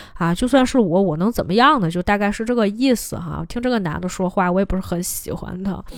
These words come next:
<laughs> 当然了，呃，我们回过头来再来讲，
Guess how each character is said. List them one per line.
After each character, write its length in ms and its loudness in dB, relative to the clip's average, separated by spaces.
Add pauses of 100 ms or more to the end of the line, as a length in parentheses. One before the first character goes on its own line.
(920)
<laughs> 960 -6
当 140 2
然 200 8
了， 140 8 (520)
呃， 220 8
我 140 6
们 160 6
回 300 2
过 220 6
头 300 -2
来 200 2
再 200 2
来 180 4
讲， 360 0